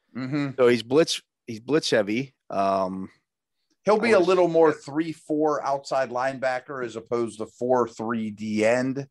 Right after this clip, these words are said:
Speaker 2: Right.
Speaker 1: in New York, which I think is good for him. I mean, and he's not gonna be the type of guy that kicks inside on throwing downs. He's a explode off the edge type of player, and I
Speaker 2: Yeah,
Speaker 1: think
Speaker 2: let
Speaker 1: they'll
Speaker 2: him,
Speaker 1: let
Speaker 2: let
Speaker 1: him
Speaker 2: him s-,
Speaker 1: do that.
Speaker 2: let him stand up and rush the passer.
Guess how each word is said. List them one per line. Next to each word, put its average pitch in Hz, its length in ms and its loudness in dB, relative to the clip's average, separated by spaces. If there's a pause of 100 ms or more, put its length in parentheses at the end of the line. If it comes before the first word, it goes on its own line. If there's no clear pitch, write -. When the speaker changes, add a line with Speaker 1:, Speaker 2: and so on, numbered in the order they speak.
(140)
Speaker 2:
Right. 101 300 2
Speaker 1:
in 135 160 0
New 135 80 4
York, 135 480 4
which 135 180 -2
I 135 80 4
think 143 260 0
is 120 140 -2
good 143 220 2
for 131 160 -2
him. 143 320 -2 (560)
I 98 60 -4
mean, 117 180 -4
and 117 240 -6
he's 139 240 -6
not 151 240 2
gonna 147 100 -2
be 127 120 -8
the 117 100 -10
type 123 240 -2
of 113 80 -14
guy 117 220 -2
that 90 120 -10
kicks - 300 -16
inside 110 540 0
on 107 120 -4
throwing 107 400 -4
downs. 104 460 -2
He's 147 240 -6
a 131 200 2 (380)
explode 175 520 4
off 156 200 6
the 131 160 0
edge 123 300 2
type 113 200 -2
of 98 120 -18
player, 104 400 -2
and 104 100 -6
I 113 40 0
Speaker 2:
Yeah, 104 80 4
Speaker 1:
think 95 100 -2
Speaker 2:
let 131 80 6
Speaker 1:
they'll 147 60 6
Speaker 2:
him, 131 120 -2
Speaker 1:
let 110 80 2
Speaker 2:
let 147 100 6
Speaker 1:
him 160 40 6
Speaker 2:
him 160 60 2
s-, - 100 0
Speaker 1:
do 98 160 -4
that. 82 160 0
Speaker 2:
let 139 100 6
him 156 120 2
stand 139 420 2
up 127 240 2
and 107 340 -2
rush 113 200 -2
the - 60 -14
passer. 98 380 -4